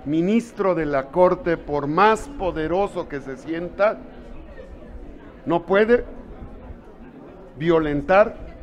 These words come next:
la libertad que tiene un legislador para votar en un sentido o en otro. Entonces, esa es una valoración que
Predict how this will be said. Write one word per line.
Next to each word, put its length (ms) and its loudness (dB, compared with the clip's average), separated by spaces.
la 200 0
libertad 760 0
que 140 -6
tiene 380 0
un 120 2
legislador 840 0
para 260 0
votar 420 0
en 160 0
un 200 2
sentido 720 -4
o 160 -2
en 160 -2
otro. 300 -6
Entonces, 440 -4
esa 280 2
es 120 -4
una 220 2
valoración 880 4
que 440 0